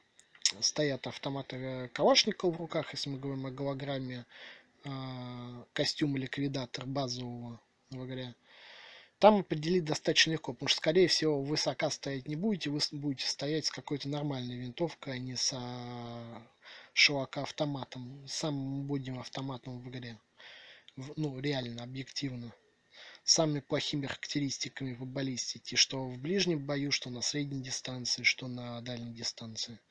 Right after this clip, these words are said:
И вот представьте, вбегает на вас человек, а там, а, грубо говоря, в комнате находится семь целей, из которых только одна настоящая. Естественно, он начинает стрелять,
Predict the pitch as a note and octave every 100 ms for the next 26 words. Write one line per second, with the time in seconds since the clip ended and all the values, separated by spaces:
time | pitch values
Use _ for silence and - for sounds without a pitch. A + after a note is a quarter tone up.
0 | - - - - - - E3 - D3 -
1 | D#3 B2+ - B2+ C#3+ D3+ D3 B2+ D3 C#3
2 | C3+ - - C4 - C3+ B2+ E3 D#3+ D3
3 | C#3 C3+ C#3 C3+ C3 C3 B2+ B2+ B2 B2
4 | C#3+ C#3+ C3+ C#3 C3 C3 A#2+ - G#3 E3+
5 | - C3+ - D3+ C3+ - B2 - D3+ B2
6 | - G#3+ E3+ - - - D3 - C3+ B2+
7 | C3+ C3+ E3 C#3 - C#3 B2+ A#2 - A#2
8 | A2 - - - - - - G#3+ F#3+ E3+
9 | D3+ D3 - D3 C#3 C3 - D#3 F3 A#3
10 | - -